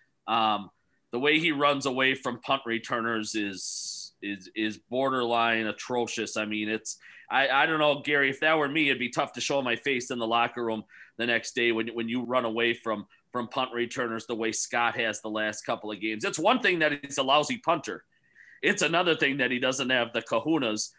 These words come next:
to try to tackle a guy like Reagor or Cole running down the sideline, and then he's backpedaling instead of stepping forward and taking away the sideline against these guys. I mean, that's, that, that's not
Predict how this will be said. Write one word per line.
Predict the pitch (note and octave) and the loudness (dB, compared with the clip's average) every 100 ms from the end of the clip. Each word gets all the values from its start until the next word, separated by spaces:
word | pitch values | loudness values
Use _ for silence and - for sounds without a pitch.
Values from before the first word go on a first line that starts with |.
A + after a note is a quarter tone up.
| _ | _
to | C3+ | -8
try | C#3 D3+ | 0 0
to | B2 | 0
tackle | A#2+ E3+ D3+ D#3 B2+ | 0 2 2 2 -4
a | |
guy | B2 B2+ | 0 2
like | B2+ A#2 A2+ | 2 0 0
Reagor | A#2+ C3 C3 | 0 2 2
or | A#2 A2 | 0 -2
Cole | - D3 C3 | 2 2 2
running | A#2+ B2 A#2+ | 2 0 0
down | A#2+ A2+ | 0 0
the | A2 | -2
sideline, | C3+ C3 B2+ G#2+ G#2 _ | 0 2 2 -2 -4 _
and | G#2+ | -8
then | A2 | -6
he's | G#2+ | 0
backpedaling | B2+ C3+ - - A#2+ G#2+ G#2+ G#2 - - | 2 2 -2 -4 -2 0 -4 -6 -14 -16
instead | A2+ A2+ C3 | -16 -4 -2
of | A#2+ | 0
stepping | D3+ C3 B2 A2+ | 0 0 -4 -4
forward | C3+ B2+ A2+ | -4 -2 -2
and | G#2+ | -2
taking | B2+ A#2 A#2+ | -2 -2 -4
away | A2+ G#2 | -4 -4
the | |
sideline | - B2+ B2 A2+ G#2+ G2+ | -4 0 0 0 -2 -4
against | F#2 G#2 - | -6 -8 -8
these | A2 - | -12 -8
guys. | G#2+ G2+ G2 A#2 | -4 -4 -4 -6
I | |
mean, | A#2 | -4
that's, | A#2+ A#2+ - - - - - | -2 -4 -6 -14 -20 -20 -2
that, | C#3+ C#3+ - - | 2 2 -2 2
that's | F#3+ G#3+ | 2 4
not | G3+ E3+ | 4 2